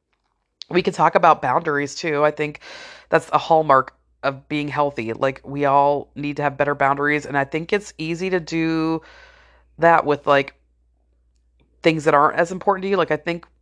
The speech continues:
I think most of us can have some boundaries to, like, maybe friends or, you know, but it's harder when it's family. Or maybe it's flipped for some of you. Maybe it's easy for you to have your boundaries with your family,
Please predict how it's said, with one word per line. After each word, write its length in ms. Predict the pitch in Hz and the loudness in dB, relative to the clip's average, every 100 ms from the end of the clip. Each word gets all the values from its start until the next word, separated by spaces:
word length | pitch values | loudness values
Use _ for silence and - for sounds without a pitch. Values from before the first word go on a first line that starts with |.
| - | 0
I 100 | 202 | 0
think 480 | 196 190 123 120 - _ - | 2 0 0 -4 -20 _ -2
most 240 | 160 160 | 0 2
of 60 | 175 | -2
us 100 | 165 | -2
can 140 | 165 | 2
have 120 | 156 | 2
some 300 | - 151 147 | 2 0 2
boundaries 580 | 156 160 165 165 165 160 | 4 2 2 0 0 -2
to, 120 | - | -2
like, 140 | 147 139 | -2 0
maybe 220 | 143 147 | -2 -4
friends 600 | - 147 143 143 143 143 | -2 2 4 4 0 0
or, 360 | 139 131 131 131 - - - _ | 2 4 4 2 -6 -20 -20 _
you 100 | 147 | -6
know, 220 | 139 131 | -2 0
but 160 | 123 139 | -2 -6
it's 100 | 131 | -4
harder 440 | - 151 156 160 | 2 4 4 0
when 160 | 139 139 | 0 -2
it's 160 | 127 | -4
family. 600 | - 147 151 175 208 214 _ _ | -4 -2 0 -2 -4 -6 _ _
Or 100 | 160 | 0
maybe 240 | 156 190 233 | 2 2 0
it's 160 | 240 | -2
flipped 240 | - 208 - | -4 -4 -4
for 100 | 165 | -6
some 180 | 147 | -4
of 80 | 135 | -4
you. 140 | 123 123 | -4 -4
Maybe 300 | 131 151 170 | -4 -2 -4
it's 140 | 165 | -4
easy 240 | 151 180 190 | -6 -6 -6
for 100 | 147 | -4
you 60 | |
to 80 | 143 | 0
have 160 | 139 135 | 0 0
your 100 | 131 | 0
boundaries 380 | 127 131 135 | 2 2 -2
with 100 | 127 | -4
your 100 | 135 | -6
family, 560 | 131 127 123 131 117 131 | -6 -4 -4 -4 -6 -6